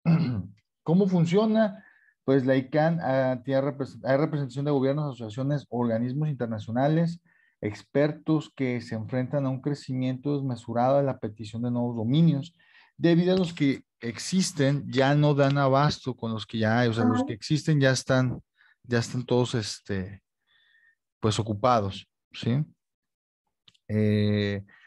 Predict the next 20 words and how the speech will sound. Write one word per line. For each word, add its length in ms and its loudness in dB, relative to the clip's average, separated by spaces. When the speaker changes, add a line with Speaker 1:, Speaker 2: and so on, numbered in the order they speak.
Speaker 1:
pongamos 300 4
como, 400 2
como 200 2
ejemplo 420 0
el 80 0
hecho 220 -4
de 40 0
la 160 -2
creación 400 -6
en 60 -4
el 80 -2
año 160 -2
dos 180 -4
mil 220 -4
de 60 -4
los 140 -4
dominios 380 -4
de 80 -2
primer 300 -4
nivel, 340 -2